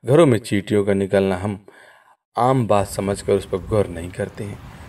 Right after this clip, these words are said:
लेकिन ये बहुत बड़ी घटनाओं के बारे में भी संकेत देती है। चींटियां घर में ऊपर की ओर जा रही हैं या नीचे की ओर जा रही हैं। इसके अलावा आपके घर में आई चींटियों को कुछ खाने को मिल रहा है या नहीं,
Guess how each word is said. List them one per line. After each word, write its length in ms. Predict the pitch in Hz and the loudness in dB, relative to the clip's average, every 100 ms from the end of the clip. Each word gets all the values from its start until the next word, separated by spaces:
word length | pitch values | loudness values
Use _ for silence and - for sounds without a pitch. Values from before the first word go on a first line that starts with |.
| - | -2
लेकिन 240 | 127 127 131 | 0 4 4
ये 60 | |
बहुत 340 | 107 110 131 107 | 4 4 4 4
बड़ी 140 | 107 | 0
घटनाओं 380 | 95 90 113 117 | 0 -6 -2 -2
के 120 | - | -2
बारे 240 | 92 90 90 | -2 -2 -2
में 140 | 90 | -6
भी 80 | 90 | -8
संकेत 400 | - 92 - 85 | -10 -10 -8 -8
देती 340 | - 85 - | -8 -8 -6
है। 80 | - - - - - - - - - | -8 -10 -16 -18 -18 -18 -18 -16 -4
चींटियां 400 | 117 107 143 143 | -2 2 2 2
घर 320 | - - 127 | 0 2 2
में 220 | 127 101 - - - - 127 | 4 0 -8 -16 -16 -12 -4
ऊपर 340 | 120 120 151 | -2 4 4
की 180 | 131 113 | 4 2
ओर 100 | 107 | 0
जा 260 | - 92 87 | 0 -2 0
रही 240 | 92 101 | -2 -2
हैं 260 | 104 - - - - | -6 -10 -16 -20 -2
या 60 | 135 | 2
नीचे 440 | 120 113 107 156 | 2 2 2 2
की 160 | 139 113 | 2 2
ओर 120 | 101 | 2
जा 200 | 87 87 | 2 -2
रही 260 | 82 92 101 | -2 -4 -4
हैं। 240 | 101 - _ _ _ - | -8 -12 _ _ _ -8
इसके 280 | 113 - 117 | -8 2 4
अलावा 360 | 107 107 107 | 6 6 6
आपके 240 | 104 - 104 | 4 0 -4
घर 220 | - 104 | -2 -2
में 140 | 110 - | -2 0
आई 200 | 98 107 | 2 2
चींटियों 540 | - 107 101 117 117 | 0 -4 -2 -2 0
को 120 | 110 | -2
कुछ 280 | 101 117 - - - _ - | -2 -4 -6 -16 -20 _ -4
खाने 320 | 107 110 135 | 0 2 2
को 140 | 127 | 2
मिल 220 | 104 95 87 | 0 -2 -2
रहा 240 | 92 101 | 2 2
है 80 | 113 | 2
या 100 | 104 | 2
नहीं, 440 | 95 95 92 107 | 2 -2 -4 -6